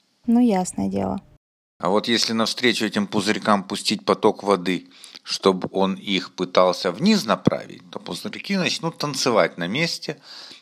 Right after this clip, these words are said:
Speaker 2: растворяясь при этом в потоке воды, движущемся в противоположном направлении.
Speaker 1: А.
Speaker 2: Да, так вернемся к реакторам. Ага.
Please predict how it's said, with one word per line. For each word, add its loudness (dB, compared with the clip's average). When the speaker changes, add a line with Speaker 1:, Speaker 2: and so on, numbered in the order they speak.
Speaker 2:
растворяясь 0
при -2
этом -2
в -18
потоке -4
воды, 0
движущемся -6
в -20
противоположном -4
направлении. -6
Speaker 1:
А. 0
Speaker 2:
Да, 4
так -8
вернемся 2
к -6
реакторам. -4
Ага. 2